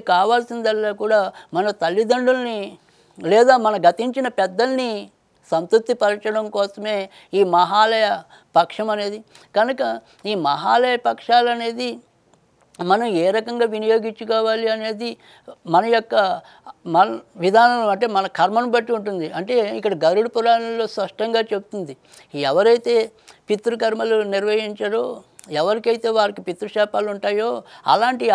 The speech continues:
ఆలోచనలు కూడా రావుట. కనీసం ఇలాంటి వినాలి అనే బుద్ధి కూడా వాళ్ళకి పుట్టదుట. అలాగే ఎక్కడైనా సరే ఏదైనా సరే అంటే ఇవాళ రోజుల్లో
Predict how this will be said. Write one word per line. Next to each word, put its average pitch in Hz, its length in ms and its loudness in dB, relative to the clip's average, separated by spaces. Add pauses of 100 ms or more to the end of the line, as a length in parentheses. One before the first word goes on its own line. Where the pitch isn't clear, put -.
ఆలోచనలు 220 480 -2
కూడా 208 120 0 (100)
రావుట. 180 260 2 (720)
కనీసం 247 400 -2 (500)
ఇలాంటి 240 300 0 (160)
వినాలి 233 500 2
అనే 226 100 -4 (140)
బుద్ధి 165 300 -2
కూడా 247 180 2
వాళ్ళకి 220 320 -4
పుట్టదుట. 202 360 -8 (720)
అలాగే 254 240 6 (140)
ఎక్కడైనా 247 400 -4 (140)
సరే 240 100 -2 (160)
ఏదైనా 233 320 0
సరే 226 160 0
అంటే 220 160 -4
ఇవాళ 220 180 4 (120)
రోజుల్లో 233 260 -2